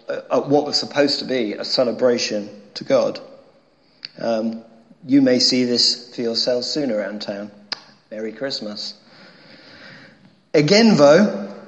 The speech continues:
Hannah's response is an example for us. She doesn't act out or get angry, but she just calmly explains what she's doing. Which brings me to my next point. Don't keep it to yourself.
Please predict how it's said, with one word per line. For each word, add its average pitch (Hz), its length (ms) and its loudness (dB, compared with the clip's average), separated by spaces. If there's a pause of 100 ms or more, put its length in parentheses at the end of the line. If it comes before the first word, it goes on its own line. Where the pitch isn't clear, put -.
(140)
Hannah's 196 400 2
response - 920 2
is 160 180 0
an 175 60 -2
example 160 580 2
for 95 220 -6
us. - 380 -8 (800)
She - 180 -8
doesn't 196 260 0
act 143 280 -4
out 147 300 0 (460)
or 131 60 -14
get 147 200 -2
angry, 147 500 2 (680)
but - 120 -16
she - 120 -12
just 170 240 -8
calmly 180 640 -6 (420)
explains 139 960 -2
what 127 180 -4
she's 139 260 -2
doing. 135 400 -2 (960)
Which - 180 -14
brings 165 200 -4
me 143 100 -4
to 131 100 -10
my 135 100 0
next 127 380 -2
point. 117 440 -4 (1160)
Don't 131 220 0
keep 120 260 -4
it 120 100 -8
to 120 100 -4
yourself. 110 640 -2